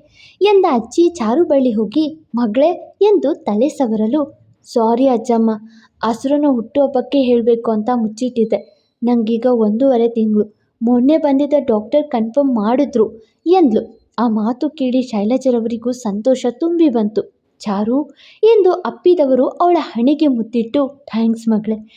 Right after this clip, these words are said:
ನನ್ನ ಅಜ್ಜಿ ಮಾಡ್ತಿರೋದಕ್ಕೆ" ಎಂದರೆ, "ಮತ್ತೆ ನನ್ನ ಮರಿ ಮೊಮ್ಮಗು ಬರ್ತಿದೆ ಅಂತಾಯ್ತು" ಎಂದ ಅಜ್ಜಿ ಅಲ್ಲೇ ಇದ್ದ ಸಿಹಿ ತಿನ್ನಿಸಿ, "ಬಂಗಾರಿ, ನನ್ನ ಮುತ್ತಜ್ಜಿ ಮಾಡ್ತಿದ್ಯಾ"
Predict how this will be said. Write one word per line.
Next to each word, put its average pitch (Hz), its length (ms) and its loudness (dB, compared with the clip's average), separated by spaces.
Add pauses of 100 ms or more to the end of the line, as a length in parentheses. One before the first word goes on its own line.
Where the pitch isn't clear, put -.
(300)
ನನ್ನ 247 300 2
ಅಜ್ಜಿ 233 320 0
ಮಾಡ್ತಿರೋದಕ್ಕೆ" 214 840 0 (640)
ಎಂದರೆ, 262 800 0 (240)
"ಮತ್ತೆ 226 400 0
ನನ್ನ 226 320 0
ಮರಿ 233 360 0
ಮೊಮ್ಮಗು 226 540 0
ಬರ್ತಿದೆ 233 500 -2
ಅಂತಾಯ್ತು" 240 720 0 (280)
ಎಂದ 392 280 4
ಅಜ್ಜಿ 311 420 0
ಅಲ್ಲೇ 320 300 2
ಇದ್ದ 302 180 0
ಸಿಹಿ 262 320 -2
ತಿನ್ನಿಸಿ, 262 440 -2
"ಬಂಗಾರಿ, 214 640 -2
ನನ್ನ 226 460 -2
ಮುತ್ತಜ್ಜಿ 247 640 -2
ಮಾಡ್ತಿದ್ಯಾ" 226 580 -4